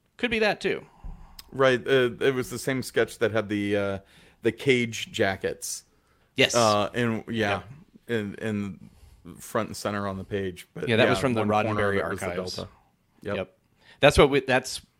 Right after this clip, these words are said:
Speaker 1: part of the research that we did to prove that, like, the T O S, the, the Delta was always supposed to be every starship's insignia.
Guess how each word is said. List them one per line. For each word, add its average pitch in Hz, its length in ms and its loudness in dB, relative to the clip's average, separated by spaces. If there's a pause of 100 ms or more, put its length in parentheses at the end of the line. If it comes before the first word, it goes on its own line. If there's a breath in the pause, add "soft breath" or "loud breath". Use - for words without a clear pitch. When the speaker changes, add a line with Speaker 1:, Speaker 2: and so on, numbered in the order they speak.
(520 soft breath)
Speaker 1:
part 185 160 8
of 151 40 2
the 135 80 6
research 131 420 2
that 120 120 -2
we 104 360 -2 (440)
did 107 220 -4
to 110 120 -6
prove 104 420 -4
that, 95 240 -2 (340)
like, 95 220 -8
the 101 80 -14
T 120 220 0
O 104 120 2
S, 104 320 -4 (480)
the, 117 140 0
the 107 160 0
Delta 143 340 4
was 110 160 2
always 117 380 4
supposed 113 300 -4
to 113 60 -8
be 98 300 -8
every 107 520 -6 (300)
starship's - 920 -2 (220 loud breath)
insignia. 98 680 -4